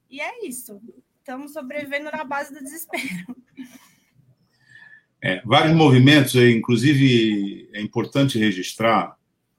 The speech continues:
Speaker 2: que os estabelecimentos comerciais,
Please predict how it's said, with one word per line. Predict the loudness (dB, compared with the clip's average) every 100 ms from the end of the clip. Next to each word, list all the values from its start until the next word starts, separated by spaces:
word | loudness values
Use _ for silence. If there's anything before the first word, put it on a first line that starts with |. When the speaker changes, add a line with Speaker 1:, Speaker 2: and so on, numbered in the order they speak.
| _ _ _ _ _ _ -8
Speaker 2:
que | -4 -2 0 2 2 2 0 -2 -6 -12
os | -6 -2
estabelecimentos | -2 0 2 2 2 2 2 2
comerciais, | 0 0 0 -2 -4 -2 -2 -4 -8 -18